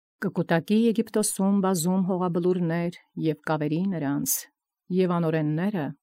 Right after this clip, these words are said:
որոնք սպասում են իրենց մոլորապետ Մուհամեդին, անթիվ հազարներով կգան և կհավաքվեն նրա մոտ, որովհետև կկարծեն, թե նա է իրենց առաջնորդը,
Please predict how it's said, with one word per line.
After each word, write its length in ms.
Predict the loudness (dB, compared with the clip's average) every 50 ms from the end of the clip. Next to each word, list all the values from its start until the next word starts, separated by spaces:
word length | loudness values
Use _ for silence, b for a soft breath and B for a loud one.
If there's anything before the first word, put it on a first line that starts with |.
| _ _ _ _ -2
որոնք 300 | 0 2 2 0 0 -2
սպասում 480 | -2 0 0 -2 0 0 0 0 0 0
են 80 | 0 0
իրենց 280 | 0 0 0 -2 -2 -2
մոլորապետ 720 | -2 -2 -2 -2 -2 -2 -4 -4 -4 -4 -4 -4 -2 -4
Մուհամեդին, 600 | -2 -2 0 0 0 0 -2 -2 -2 -2 -2 -2 -2 -4 -6 _ _ _ _ _ _ _ _ _ _ _ _
անթիվ 460 | 2 2 2 2 2 0 0 0 2 0
հազարներով 640 | -2 0 0 0 0 0 0 2 2 0 0 -2 -4
կգան 440 | -4 -4 -2 -2 0 0 0 0 0 -2
և 180 | 0 0 -2 -2 -2
կհավաքվեն 680 | -4 -4 -2 -2 -2 -2 -4 -4 -6 -6 -4 -2 -2 -2
նրա 220 | -2 -4 -4 -4 -4
մոտ, 400 | -4 -4 -4 -4 -6 _ -18 -20 -20 _ _ _ _ _
որովհետև 520 | -2 0 0 0 0 0 -2 -2 -4 -4 _
կկարծեն, 580 | -6 -2 0 -2 -2 -2 -2 -2 0 0 0 0 -2
թե 200 | -2 -4 -2 -2 0
նա 300 | 0 0 0 2 0 0 0
է 120 | 0 -2 -2
իրենց 380 | -2 0 0 -2 -2 -2 -4 -4
առաջնորդը, 760 | -6 -6 -6 -6 -8 -6 -6 -6 -6 -8 -10 -12 -12 -10 -10